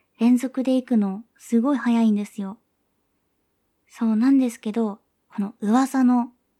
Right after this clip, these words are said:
すっごく気持ちいいという噂の赤タラさんだと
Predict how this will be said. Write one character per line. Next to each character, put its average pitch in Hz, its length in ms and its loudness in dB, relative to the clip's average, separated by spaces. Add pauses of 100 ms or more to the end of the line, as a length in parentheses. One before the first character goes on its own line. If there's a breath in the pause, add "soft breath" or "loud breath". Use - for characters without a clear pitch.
(480)
す - 220 -4
っ 226 120 -6
ご 302 140 0
く 294 100 -2
気 269 160 0
持 247 160 4
ち 254 220 -4
い - 20 0
い 240 60 -6
と 247 100 -4
い 214 160 -2
う 190 140 -10
噂 247 400 0
の 254 320 0
赤 233 220 -10
タ 254 100 -2
ラ 254 160 0
さ 262 160 0
ん 247 80 2
だ 247 100 -4
と 202 240 -12